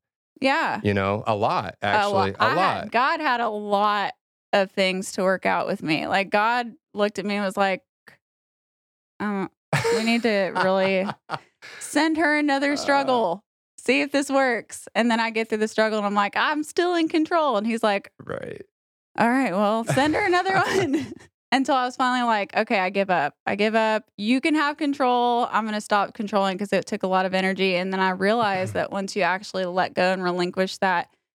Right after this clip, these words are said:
Speaker 1: that, like, "No, I need to take care of myself," that hyper independence, then you start to reap the rewards because you're actually submitting yourself.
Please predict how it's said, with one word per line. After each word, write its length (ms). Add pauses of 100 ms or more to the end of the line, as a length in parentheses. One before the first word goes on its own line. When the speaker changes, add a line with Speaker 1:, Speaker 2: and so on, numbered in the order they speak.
(260)
Speaker 1:
that, 520
like, 360 (120)
"No, 260
I 120
need 180
to 60
take 200
care 180
of 80
myself," 460
that 160
hyper 360
independence, 640 (440)
then 140
you 100
start 240
to 80
reap 220
the 120
rewards 500
because 300
you're 180
actually 520
submitting 760
yourself. 400